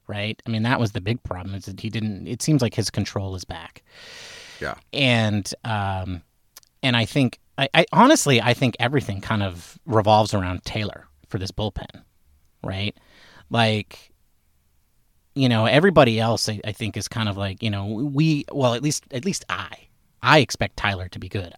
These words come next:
Speaker 1: I expect Camilo to be good. I know you don't like Tyler. He makes you nervous.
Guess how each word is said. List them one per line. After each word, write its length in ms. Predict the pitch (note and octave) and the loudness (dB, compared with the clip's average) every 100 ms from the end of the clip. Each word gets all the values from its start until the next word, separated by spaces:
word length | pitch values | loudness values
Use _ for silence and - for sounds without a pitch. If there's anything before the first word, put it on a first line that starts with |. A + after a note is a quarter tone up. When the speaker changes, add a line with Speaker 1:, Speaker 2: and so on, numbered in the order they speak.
| - | -4
Speaker 1:
I 180 | B2+ D3 | 0 0
expect 560 | A#2+ - - A2+ - - | -2 -4 -6 -8 -10 -12
Camilo 380 | G2 G2 F2+ - | -10 -8 -10 -12
to 80 | |
be 100 | F#2 | -16
good. 320 | F#2 F2 - - _ _ _ _ _ _ _ - _ _ _ | -12 -14 -14 -20 _ _ _ _ _ _ _ -20 _ _ _
I 120 | B2 | -4
know 220 | C#3+ D#3+ C#3 | 0 2 0
you 260 | A2 C#3 | 0 2
don't 220 | B2+ G2+ F#2+ | 2 2 -2
like 160 | F2+ | -10
Tyler. 380 | - F2 D#2+ D#2+ | -12 -14 -14 -12
He 100 | - | -2
makes 280 | A#2 A2+ - | 0 0 -2
you 60 | G#2+ | -2
nervous. 580 | G#2 F2+ - - - | -2 -2 -6 -14 -14